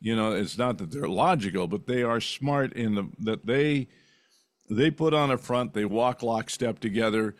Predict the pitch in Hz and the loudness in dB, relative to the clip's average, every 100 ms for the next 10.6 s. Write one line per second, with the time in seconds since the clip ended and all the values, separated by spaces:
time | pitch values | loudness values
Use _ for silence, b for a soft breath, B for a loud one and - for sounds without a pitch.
0 | b b 120 - 127 123 143 131 123 120 | b b -12 -8 0 2 4 2 2 2
1 | 131 123 113 113 - 107 120 110 123 117 | 2 2 0 -2 -4 0 0 2 0 0
2 | 123 123 110 - 123 117 101 107 117 104 | 0 -2 -4 -4 -4 -2 -4 -2 -2 -2
3 | - 120 113 107 101 98 120 92 73 b | -6 -4 -2 -2 -4 0 0 0 -6 b
4 | b b b 120 120 139 139 139 123 110 | b b b -6 0 0 2 0 -2 0
5 | 110 110 113 117 117 104 87 92 85 - | 2 4 2 2 0 -2 -2 -2 -2 -6
6 | - b b b 117 117 117 117 110 113 | -12 b b b -2 0 2 2 0 0
7 | 117 143 143 135 - 143 143 110 85 - | 0 2 0 -2 -2 0 0 0 -2 -6
8 | 82 - 101 95 95 90 - 90 - 92 | -8 -4 -2 -2 -2 -2 -2 -8 -8 -10
9 | - 113 104 95 110 92 92 95 85 82 | -4 -2 0 -2 -2 -2 0 0 0 -4
10 | - 139 131 120 117 | 0 2 2 2 -2